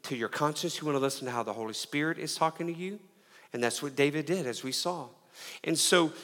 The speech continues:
you don't want to g-, bow down to the peer pressure of what other people are trying to tell you. Let's read on, verse eight through twelve. It says this,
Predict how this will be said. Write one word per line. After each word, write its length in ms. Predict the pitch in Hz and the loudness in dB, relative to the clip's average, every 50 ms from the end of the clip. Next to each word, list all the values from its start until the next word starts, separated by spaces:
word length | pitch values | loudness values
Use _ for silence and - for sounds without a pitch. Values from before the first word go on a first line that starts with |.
| - - | -14 -6
you 140 | 147 156 185 | -2 6 8
don't 160 | 202 202 196 | 8 8 10
want 160 | 196 190 180 | 8 8 8
to 120 | 165 170 160 160 143 131 | 8 4 0 -2 0 0
g-, 60 | 160 | 0
bow 320 | - - - 156 165 180 | 8 10 10 10 10 8
down 260 | 160 180 175 175 175 170 | 6 6 4 4 4 2
to 120 | - 170 | 0 -2
the 100 | 147 143 | -2 -2
peer 240 | 143 - - 175 170 | -2 4 4 4 4
pressure 360 | - - 156 143 - - 143 | 4 4 2 2 4 2 0
of 100 | 131 117 | 2 2
what 140 | 135 131 - | 0 0 0
other 160 | 135 131 135 | 0 -2 -2
people 260 | 131 - 139 131 127 | -4 -4 -6 -4 -4
are 60 | 127 123 | -2 -2
trying 220 | - - 135 123 | -2 -2 -2 -2
to 40 | 117 | -2
tell 260 | - - 139 131 127 | -2 -2 0 0 -2
you. 200 | 117 110 104 104 - _ _ _ _ _ - - - - | -4 -8 -12 -14 -16 _ _ _ _ _ -18 -18 -6 2
Let's 220 | - 143 139 - - | 2 2 4 6 6
read 160 | 160 151 147 | 6 8 8
on, 300 | 151 151 139 127 120 - - | 8 8 6 4 0 -6 0
verse 240 | 131 143 143 139 - - | 4 4 4 4 4 6
eight 200 | 160 165 165 160 | 6 6 6 4
through 120 | 160 151 143 | 0 -2 -2
twelve. 380 | - - 165 156 147 135 - | 2 4 6 6 6 4 2
It 60 | 127 | -2
says 260 | 123 - 156 143 131 131 | -2 2 2 2 2 2
this, 240 | 139 127 - - | 2 0 0 -4